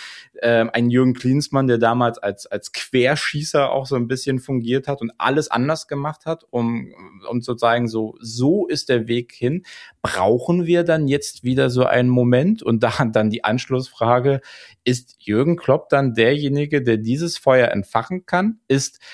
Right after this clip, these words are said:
reicht das Feuer von außerhalb, dieses romantische Pflaster mit, mit, äh, Einhorn und Glitzer obendrauf, was wir jetzt alle auf unser Fußballherz raufkleben wollen, weil uns Jürgen kommt, reicht das, um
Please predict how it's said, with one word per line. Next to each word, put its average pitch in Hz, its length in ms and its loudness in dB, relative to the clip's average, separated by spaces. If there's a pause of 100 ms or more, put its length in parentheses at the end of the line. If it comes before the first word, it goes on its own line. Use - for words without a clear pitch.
(120)
reicht 131 500 0
das 190 340 0
Feuer 208 600 2
von 160 420 0 (320)
außerhalb, 170 680 2
dieses 135 340 -4
romantische 143 760 2
Pflaster 196 600 0
mit, 165 280 -2
mit, 143 320 -6
äh, 131 280 0
Einhorn 127 720 4
und 123 200 -2
Glitzer 143 520 2
obendrauf, 123 540 2
was 165 180 -4
wir 131 100 2
jetzt 120 220 0
alle 190 220 2
auf 165 180 2
unser 151 240 0
Fußballherz 131 760 0
raufkleben 120 720 2
wollen, 123 280 2
weil 123 220 4
uns 185 340 -2
Jürgen 156 340 2
kommt, 131 420 0 (500)
reicht 120 640 0
das, 214 540 -2 (120)
um 185 360 4